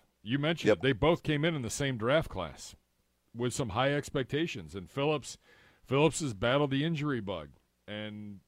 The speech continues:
Speaker 1: you know, now it's a, it's a big season for him from, from an N F L future standpoint, from a contract standpoint, and really starting to establish yourself as a player in the National Football League.
Speaker 2: Sure.
Speaker 1: Uh, they think he can be a very versatile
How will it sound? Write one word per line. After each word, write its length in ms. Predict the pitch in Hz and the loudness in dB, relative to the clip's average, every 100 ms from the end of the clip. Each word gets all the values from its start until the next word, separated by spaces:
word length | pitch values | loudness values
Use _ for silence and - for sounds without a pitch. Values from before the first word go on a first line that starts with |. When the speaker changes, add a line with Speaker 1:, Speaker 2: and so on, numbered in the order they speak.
| _ 104 | _ -14
Speaker 1:
you 140 | 107 | -10
know, 220 | 95 110 _ _ _ - | -10 -10 _ _ _ -6
now 320 | 107 147 160 | -2 0 0
it's 420 | 143 123 - - | 0 -4 -14 -6
a, 500 | 139 131 135 135 131 - 113 - | -2 -2 -2 -4 -6 -10 -14 -10
it's 220 | 120 113 | -8 -4
a 40 | 131 | -4
big 320 | 87 131 139 | -2 -2 -2
season 420 | - 156 185 139 | -2 -2 0 -4
for 180 | 104 104 | -4 -6
him 300 | 110 104 87 _ - | -4 -8 -12 _ -14
from, 240 | 113 113 | -12 -12
from 260 | 95 120 113 | -10 -8 -8
an 140 | 104 | -6
N 120 | 117 | -2
F 140 | 135 147 | 0 0
L 100 | 123 | -2
future 540 | - 113 135 - 165 | -2 -4 -2 -2 -2
standpoint, 560 | - 165 175 175 190 208 | -2 -2 -2 -2 -4 -4
from 140 | 165 | -4
a 40 | 156 | -2
contract 600 | - 135 147 156 165 - | 0 0 0 0 -2 -2
standpoint, 640 | 160 180 - 160 202 233 | -6 -6 -4 -4 -4 -6
and 240 | 117 113 110 _ - - - - | -10 -8 -10 _ -20 -20 -18 0
really 260 | 127 160 165 | 4 6 6
starting 380 | - 156 165 | 6 4 4
to 80 | 151 | 4
establish 560 | 135 - 131 143 156 - | 2 4 4 4 2 2
yourself 400 | 151 - 156 165 | 0 2 2 0
as 100 | 127 | -4
a 60 | |
player 360 | 120 - 139 156 | -2 0 2 2
in 80 | 156 | 0
the 60 | |
National 420 | 151 156 156 175 139 | -2 -2 -4 -2 0
Football 440 | 185 - 151 76 | 0 0 -4 -4
League. 140 | 71 - - | -14 -18 -8
Speaker 2:
Sure. 280 | 92 104 | 0 2
Speaker 1:
Uh, 20 | 95 | 2
they 160 | 113 165 | 0 2
think 280 | - 180 | 2 2
he 120 | 143 180 | 0 -2
can 200 | 180 131 | -2 0
be 180 | 170 | 4
a 60 | 156 | 4
very 320 | 104 131 165 | 4 2 2
versatile 640 | 113 120 143 - 147 147 | 0 -2 -2 -2 0 0